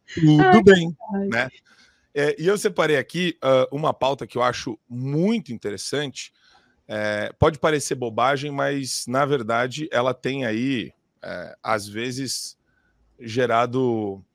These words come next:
Speaker 1: na verdade, não tem gerado muita polêmica, mas tem muita gente que acaba entrando nessa, nessa, nessa toada de defender coisas absurdas, é,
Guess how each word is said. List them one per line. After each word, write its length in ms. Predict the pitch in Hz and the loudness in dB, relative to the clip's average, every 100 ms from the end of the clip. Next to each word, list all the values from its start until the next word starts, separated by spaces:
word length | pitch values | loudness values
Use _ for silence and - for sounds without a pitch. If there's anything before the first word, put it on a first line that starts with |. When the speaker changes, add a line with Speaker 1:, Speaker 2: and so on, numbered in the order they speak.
| _ _ - | _ _ -14
Speaker 1:
na 80 | - | -8
verdade, 440 | 135 143 175 175 | -4 -2 -2 -2
não 200 | 123 147 | -2 -4
tem 160 | 170 156 | -2 2
gerado 300 | 135 135 127 | 2 2 0
muita 260 | 135 139 | -4 -4
polêmica, 640 | 143 165 143 127 120 101 113 | -2 0 2 2 -2 -4 -4
mas 320 | 117 113 - | -4 -4 -6
tem 200 | - 160 | -4 -2
muita 500 | 147 170 269 - 127 | 0 -2 -2 0 0
gente 340 | 101 147 156 | -2 -6 -8
que 100 | - | -2
acaba 340 | 143 - 139 139 | 0 2 0 0
entrando 440 | 127 - 131 127 | -2 -2 -2 -2
nessa, 680 | 113 104 - 107 98 92 90 _ _ _ _ _ _ 107 | -4 -4 0 0 2 -2 -10 _ _ _ _ _ _ -2
nessa, 420 | 117 110 - 107 | 0 0 0 0
nessa 300 | 113 117 123 | -2 0 -2
toada 520 | - 120 113 117 117 | 2 6 8 6 2
de 140 | 101 | -2
defender 720 | 110 117 - 131 110 117 127 113 - _ _ | -2 -2 -2 -4 0 2 2 0 -12 _ _
coisas 300 | - 127 123 | 0 2 4
absurdas, 960 | 127 110 - 131 139 135 147 131 - - | 4 2 -4 0 2 4 4 4 -2 0
é, 280 | 120 117 117 | 4 4 4